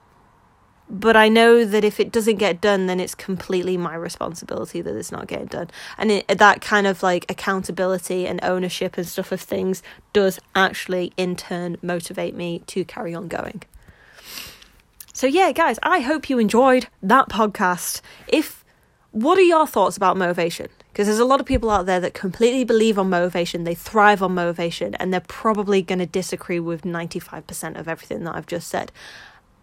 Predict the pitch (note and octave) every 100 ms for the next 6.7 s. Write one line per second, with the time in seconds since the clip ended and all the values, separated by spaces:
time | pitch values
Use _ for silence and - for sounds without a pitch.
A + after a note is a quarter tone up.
0 | - F#3+ E3+ F#3+ D#4+ C#4+ A#3 G3 G3 -
1 | _ _ _ _ _ F4+ F4+ E4+ E4 D4+
2 | G#3+ F3 E3 _ - - - - - A#3+
3 | B3+ A#3+ B3+ - G#3 F#3 E3+ G#3 G#3+ -
4 | B3 - A#3+ C4 C4 G#3+ C#4+ A#3+ - F#3+
5 | G#3 D4 A3+ F3+ F3 E3+ E3+ G3 A3+ -
6 | A3+ G#3+ C4 D4 - - -